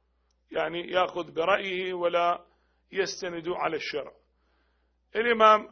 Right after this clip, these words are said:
حارب هذا النمط من التفكير، يقول أن دين الله لا يؤخذ بالقياس، وأن السنة إذا قيست محق الدين، الدين ما يبقى أصلا، يتغير. و-، لكن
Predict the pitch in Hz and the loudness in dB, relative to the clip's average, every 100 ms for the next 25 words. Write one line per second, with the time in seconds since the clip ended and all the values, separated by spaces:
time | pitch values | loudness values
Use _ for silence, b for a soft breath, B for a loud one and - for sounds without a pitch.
0 | - - 220 233 196 175 165 165 160 139 | -20 4 8 8 6 4 2 2 -2 -6
1 | - _ 156 202 175 - 151 143 - 135 | -18 _ -2 2 2 0 -10 -8 -8 -10
2 | - 180 170 156 180 180 - 156 139 175 | -8 -8 -8 -8 -4 -4 -6 -14 -10 -8
3 | 175 170 180 160 180 185 170 165 - 147 | -6 -2 0 0 2 4 2 -2 -6 -10
4 | 131 131 127 131 127 127 - - _ _ | -12 -14 -16 -14 -14 -14 -18 -20 _ _
5 | _ _ _ _ - 165 160 156 147 190 | _ _ _ _ -6 -6 -4 -8 -10 -10
6 | 180 165 156 143 147 - 196 185 196 180 | -8 -8 -10 -6 -6 -6 -10 -6 -4 -6
7 | - _ _ _ _ _ 170 185 208 - | -8 _ _ _ _ _ -10 -4 -2 -2
8 | 156 147 143 135 123 _ _ _ _ _ | -6 -8 -14 -14 -16 _ _ _ _ _
9 | _ - 131 226 196 165 139 135 147 135 | _ -20 -8 -6 -4 -6 -6 -8 -14 -14
10 | - 135 127 _ _ _ _ _ _ _ | -14 -18 -18 _ _ _ _ _ _ _
11 | - 147 156 160 147 190 185 160 143 - | -14 -8 -6 -4 0 0 0 -2 -2 -10
12 | _ _ _ _ _ _ - 160 180 180 | _ _ _ _ _ _ -2 4 6 6
13 | 175 - - - - - - _ 73 78 | 2 -2 -14 -20 -20 -20 -20 _ -20 0
14 | 185 190 185 175 | 2 2 -2 -10